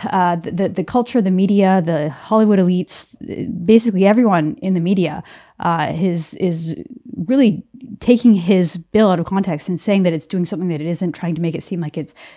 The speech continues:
bigoted or homophobic or it's going to suppress gay children. Um, you know, we're, we're not, we're not talking about teenagers <laughs> here. We're talking about very little kids. Um, and, and, and yet there's still this, this total obsession,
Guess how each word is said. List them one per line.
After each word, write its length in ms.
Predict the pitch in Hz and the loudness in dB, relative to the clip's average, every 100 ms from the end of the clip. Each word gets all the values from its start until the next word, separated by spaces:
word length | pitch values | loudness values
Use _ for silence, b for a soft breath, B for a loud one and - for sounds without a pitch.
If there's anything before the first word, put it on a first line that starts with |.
| B | B
bigoted 420 | 214 214 202 196 | 4 4 4 2
or 180 | 170 156 143 | 0 -2 -4
homophobic 680 | 175 160 - 214 196 190 - | -4 -4 -2 0 2 0 -2
or 180 | 165 160 | -2 -2
it's 160 | - | -6
going 220 | - 175 | -4 -4
to 120 | 160 165 | -4 -6
suppress 680 | - - - 180 175 - - B B B - 127 160 | -8 -6 -2 0 0 -6 -12 B B B -10 -6 0
gay 260 | 214 196 190 | 4 6 6
children. 600 | - 190 185 185 202 196 B B B - | 2 0 0 0 0 -2 B B B -4
Um, 400 | 180 165 160 - | -2 -2 -4 -4
you 140 | 214 | -2
know, 60 | 208 | -2
we're, 80 | 202 | 0
we're 140 | 220 | 0
not, 200 | 240 - | 0 0
we're 100 | 226 | 0
not 140 | 240 254 | 0 0
talking 240 | 294 254 | 2 2
about 100 | 202 | 2
teenagers 460 | - 202 196 170 - | 0 0 2 0 -2
<laughs> 100 | - | -6
here. 260 | 180 156 - | -4 -4 -4
We're 100 | 202 | -4
talking 240 | 208 254 | 0 2
about 140 | 247 151 | 0 0
very 280 | 170 175 165 | -2 0 2
little 300 | 160 180 147 | 0 -2 -6
kids. 520 | - 160 156 - - - | -10 -6 -6 -8 -14 -10
Um, 400 | 160 151 160 165 B B B B | -8 -6 -8 -10 B B B B
and, 340 | 180 175 170 - | -2 -2 -2 -2
and, 180 | 185 - | -4 -2
and 180 | 185 | -2
yet 180 | 180 160 | 0 -2
there's 200 | 175 170 | -2 -4
still 340 | - 202 190 165 | -4 0 0 0
this, 300 | 165 - - | -2 -4 -6
this 200 | 160 - | -8 -6
total 340 | - 220 185 | -2 0 0
obsession, 600 | 151 - 160 156 175 147 | -2 -6 -6 -6 -6 -6